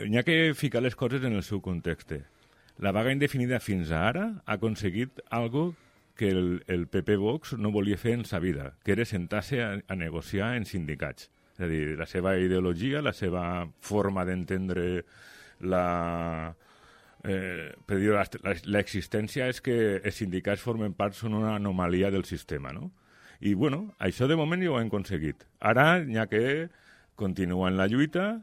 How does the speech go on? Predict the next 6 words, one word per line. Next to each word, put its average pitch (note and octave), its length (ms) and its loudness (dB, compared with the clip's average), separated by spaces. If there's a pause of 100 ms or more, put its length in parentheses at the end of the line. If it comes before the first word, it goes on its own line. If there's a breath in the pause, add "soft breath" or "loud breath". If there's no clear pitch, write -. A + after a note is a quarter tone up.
(280)
i A#2+ 600 0 (280)
aconseguir F2+ 560 -2
lo F#2 160 0
que G#2+ 80 -2
estem G2+ 240 -4
proposant. D2 460 -8